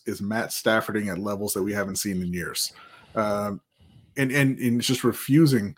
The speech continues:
And, and, you know, I'm not even gonna say this is a hundred percent his fault, but he's just not gonna throw it to anybody but Cooper Kupp, <laughs> right? Uh, <laughs> so, yeah, I think that this is a,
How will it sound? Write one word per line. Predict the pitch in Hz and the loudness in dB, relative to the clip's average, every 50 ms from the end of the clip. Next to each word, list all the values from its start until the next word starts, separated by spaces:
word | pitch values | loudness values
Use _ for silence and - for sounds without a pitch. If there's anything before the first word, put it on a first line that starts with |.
| _ _ _ - - - - _ _ _ _ _ - | _ _ _ -20 -20 -20 -20 _ _ _ _ _ 2
And, | 165 165 165 165 180 185 170 170 | 6 6 8 10 10 10 8 8
and, | 147 185 | 8 8
you | 185 | 8
know, | 143 | 8
I'm | 123 131 147 | 8 8 8
not | 151 151 156 | 8 8 8
even | 151 143 | 8 6
gonna | 143 135 127 | 4 2 2
say | - - 131 123 | 4 6 6 6
this | 123 113 | 4 4
is | 110 110 | 0 -2
a | 107 | -2
hundred | 98 123 117 110 | -2 -2 -2 -2
percent | - 113 - - 98 104 | -2 -4 -4 -4 -4 -4
his | 101 - | -6 -6
fault, | - - 95 101 | -6 -4 -4 -2
but | - 123 127 | 0 2 2
he's | 135 135 | 2 2
just | 143 139 123 - | 2 2 0 0
not | 104 104 107 117 113 117 113 92 | -2 -2 0 0 0 0 0 0
gonna | 110 110 98 90 | -2 -4 -4 -4
throw | - 117 110 104 98 | -4 -2 0 0 0
it | 92 | -2
to | - - - | -4 -6 -6
anybody | 107 104 98 87 90 87 92 | -6 -6 -4 -4 -6 -6 -6
but | - - - | -8 -8 -6
Cooper | - 101 - - | -6 -8 -8 -8
Kupp, | - - 117 - - - - - - - - - _ | -8 -6 -6 -6 -6 -10 -18 -20 -20 -20 -20 -20 _
<laughs> | _ _ - - - - 123 | _ _ -14 -12 -6 -2 0
right? | 117 110 - - - - - - - - - | 0 0 -2 -4 -12 -18 -18 -18 -10 -2 0
Uh, | 113 123 - - - 151 135 - - - - - - - | 2 2 4 4 4 4 4 2 -2 -6 -12 -12 -12 -12
<laughs> | - - - - - - - | -12 -12 -12 -10 -10 -10 -8
so, | - - - 165 160 156 147 135 - - - - - - 247 233 - 180 | 0 6 8 10 10 10 8 6 0 -4 -10 -10 -8 -6 -6 0 6 8
yeah, | 175 147 160 | 8 10 10
I | 165 | 8
think | 156 185 180 180 175 | 10 10 8 10 8
that | 165 160 160 | 6 4 6
this | 160 160 - - | 4 4 4 2
is | 160 151 - | 0 0 2
a, | 147 143 143 139 135 | 2 2 2 2 0